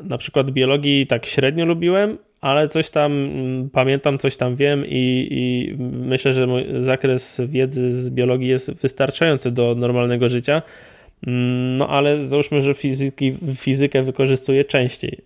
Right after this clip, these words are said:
tak? No bo jeździsz autem, tak? Przemieszczasz się, e, przenosisz różne przedmioty, to zawsze musisz gdzieś tam w głowie, e, przemyśleć to, co mo-, co, to,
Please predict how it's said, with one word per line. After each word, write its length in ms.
tak? 200
No 100
bo 200
jeździsz 380
autem, 560
tak? 320
Przemieszczasz 580
się, 420
e, 500
przenosisz 540
różne 240
przedmioty, 600
to 140
zawsze 460
musisz 400
gdzieś 180
tam 200
w 120
głowie, 580
e, 280
przemyśleć 720
to, 160
co 180
mo-, 280
co, 180
to, 240